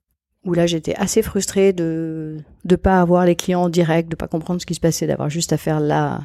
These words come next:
la relation. C'est, c'est, enfin, moi, ça, ça m'intéressait moins.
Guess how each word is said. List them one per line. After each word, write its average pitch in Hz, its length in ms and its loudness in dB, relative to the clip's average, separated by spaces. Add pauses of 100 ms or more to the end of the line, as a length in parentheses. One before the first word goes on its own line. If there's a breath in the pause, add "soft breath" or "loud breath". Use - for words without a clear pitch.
la 165 180 4
relation. 165 480 0
C'est, - 200 -8 (300)
c'est, - 380 -10 (480)
enfin, 147 160 -4
moi, 180 160 4
ça, 170 200 2
ça - 180 -4
m'intéressait 151 480 -2
moins. 156 240 0